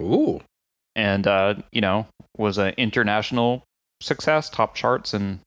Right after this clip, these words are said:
Speaker 2: countries all over the world. Gosh, huge record to date, sold over fifteen million copies. But one of those singles on Aqualad's favorite track is the song Vision of Love.
Speaker 1: Mm.
Speaker 2: And, you know, well, the song's production was pretty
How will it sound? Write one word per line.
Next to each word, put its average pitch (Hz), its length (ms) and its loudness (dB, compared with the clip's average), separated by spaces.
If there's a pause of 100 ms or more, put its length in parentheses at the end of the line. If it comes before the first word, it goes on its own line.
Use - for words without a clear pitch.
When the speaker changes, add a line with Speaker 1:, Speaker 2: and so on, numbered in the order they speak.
(120)
Speaker 2:
countries 117 320 -2
all 117 200 2
over 120 180 -2
the 202 100 -2
world. 170 560 0 (300)
Gosh, 120 400 -6
huge 180 280 -2
record 113 320 0
to 113 100 0
date, 120 280 2
sold 110 300 2
over 104 200 -2
fifteen 120 380 -4
million 117 340 2
copies. 123 640 0 (220)
But 127 100 4
one 139 140 4
of 185 80 2
those 175 160 4
singles 117 340 4
on 110 80 4
Aqualad's 107 440 2
favorite 131 340 0
track 95 480 0 (360)
is 98 680 4
the 104 80 -4
song 98 280 2
Vision 107 280 2
of 107 140 2
Love. 107 400 0 (160)
Speaker 1:
Mm. 113 500 -2 (280)
Speaker 2:
And, 107 580 2 (100)
you 202 80 2
know, 202 460 2 (140)
well, 175 420 4
the 165 140 0
song's 156 400 2
production 131 440 0
was 117 140 2
pretty 120 400 0